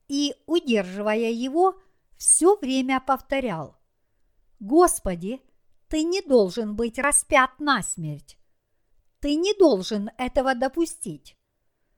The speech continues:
Но Господь лишь сказал Петру: "Отойди от меня, сатана". Со своей стороны Петр, конечно же, от всей души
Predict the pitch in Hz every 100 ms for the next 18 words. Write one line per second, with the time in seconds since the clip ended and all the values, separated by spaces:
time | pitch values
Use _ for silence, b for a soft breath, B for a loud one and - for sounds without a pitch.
0 | _ _ - 220 240 240 233 220 202 220
1 | 214 - - 330 208 - _ 220 269 262
2 | - - 311 320 233 185 - 262 - 214
3 | 151 _ _ _ _ _ _ _ _ _
4 | 247 254 311 349 262 247 185 226 - 247
5 | 285 330 262 180 160 - 220 247 285 277
6 | 160 - _ _ _ _ _ _ _ _
7 | _ _ _ _ - 240 - 240 247 247
8 | - - 214 214 214 254 302 196 _ _
9 | _ _ _ 285 370 381 196 - 269 320
10 | 202 170 - 196 190 254 294 _ _ _
11 | _ 254 254 - - - 311 311 339 -
12 | - 196